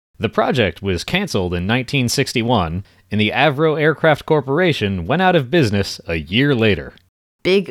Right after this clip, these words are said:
Speaker 2: oof.
Speaker 1: <laughs> F in the chat for Avro Aircraft. Sorry, guys.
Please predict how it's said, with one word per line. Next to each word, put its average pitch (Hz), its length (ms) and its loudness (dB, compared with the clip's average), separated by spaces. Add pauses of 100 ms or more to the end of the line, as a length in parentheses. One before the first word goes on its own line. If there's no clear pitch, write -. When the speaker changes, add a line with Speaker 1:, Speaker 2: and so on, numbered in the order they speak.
Speaker 2:
oof. 170 480 -6
Speaker 1:
<laughs> - 60 -20 (1160)
F 127 160 2
in 165 120 -2
the 147 80 0
chat 101 400 0
for 87 540 -2
Avro 113 420 2
Aircraft. 101 680 0 (140)
Sorry, 107 420 0
guys. 107 540 2